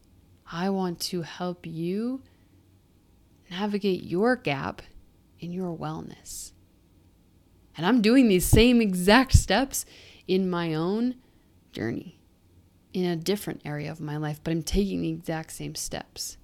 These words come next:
In fact, this is a very similar, um, similar to an exercise that I did with my own coach.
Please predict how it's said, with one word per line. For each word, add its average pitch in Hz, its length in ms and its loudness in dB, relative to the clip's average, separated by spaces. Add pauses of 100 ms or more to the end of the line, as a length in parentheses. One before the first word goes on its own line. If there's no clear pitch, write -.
In 147 100 -8
fact, 151 240 -4
this 165 160 -6
is 165 140 -8
a 156 40 -4
very 160 240 -4
similar, 165 680 -2 (360)
um, 151 520 -8 (1160)
similar 208 640 2
to 180 380 -2
an - 160 -6
exercise 156 640 -6
that - 180 -10
I 156 140 -6
did 151 160 -4
with 147 220 -10
my 151 160 -10
own 156 160 -10
coach. - 500 -18